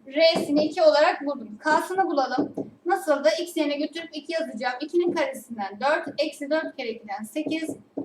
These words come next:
eksi dört oldu. Yani tepe noktasının koordinatları arkadaşlar ikiye eksi dört olarak bulundu. Şimdi bunu çizelim.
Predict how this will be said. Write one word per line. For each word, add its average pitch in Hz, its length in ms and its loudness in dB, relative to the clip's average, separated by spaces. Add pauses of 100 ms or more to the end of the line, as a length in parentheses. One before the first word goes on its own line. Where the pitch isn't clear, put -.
(180)
eksi 311 500 0 (240)
dört 294 280 4
oldu. - 220 -6
Yani 277 320 -4
tepe 302 240 -6
noktasının 311 500 0
koordinatları 277 640 -2
arkadaşlar 254 760 -2 (540)
ikiye 302 460 2
eksi 294 460 0
dört 311 220 2
olarak 262 480 0 (120)
bulundu. 262 380 -4 (460)
Şimdi 392 220 0
bunu 381 180 2
çizelim. 285 640 2